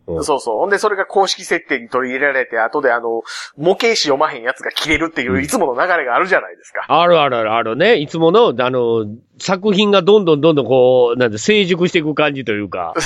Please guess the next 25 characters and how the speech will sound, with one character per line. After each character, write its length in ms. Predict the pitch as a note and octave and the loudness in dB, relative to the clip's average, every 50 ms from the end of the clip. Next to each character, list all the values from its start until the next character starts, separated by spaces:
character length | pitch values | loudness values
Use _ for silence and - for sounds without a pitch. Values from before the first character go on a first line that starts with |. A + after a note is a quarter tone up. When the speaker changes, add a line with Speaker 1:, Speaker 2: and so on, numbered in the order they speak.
| - E3+ D#3+ - E3 E3 - - F3+ | -2 -2 -4 -6 -6 -6 -4 -4 -6
Speaker 2:
<laughs> 600 | E3+ - D#3+ D#3 - C#3+ - _ _ _ _ - | -4 -4 -6 -6 -6 -8 -12 _ _ _ _ -10
と 120 | - E3 | -10 -10
っ 40 | - _ - | -10 _ -8
ち 120 | - G3 | -2 -2
ら 100 | F#3 F3 | -2 0
か 100 | - E3+ | 0 -2
る 80 | E3+ - | -2 -2
感 180 | D#3+ D3 D3 B2 | -2 -4 -4 -4
じ。 120 | B2 B2 _ _ _ _ _ _ - | -18 -20 _ _ _ _ _ _ -2
Speaker 1:
え、 100 | A#2+ A#2+ | 0 2
み 200 | D3+ G3+ B3 B3+ | 2 4 2 2
ん 60 | B3 | 2
な 100 | B3 B3+ | 2 2
で 80 | B3 G#3 | 2 0
こ 140 | - - A3+ | 0 0 -2
ね 100 | A#3+ A3+ | -2 0
く 140 | - A3+ G3 | 0 0 0
り、 120 | D#3 D3 | -2 -2
こ 120 | - G3+ A3 | 0 0 2
ね 100 | A3+ G#3+ | 2 4
く 120 | G#3 A3+ | 2 2
り 80 | A3 G#3 | 2 4
回 260 | G#3 G#3 G#3 - G3 | 2 2 0 0 -4
し 100 | - - | -6 -2
て、 420 | - B3 A#3+ - A3+ F3+ A2+ - | 0 0 2 2 0 -2 -4 -6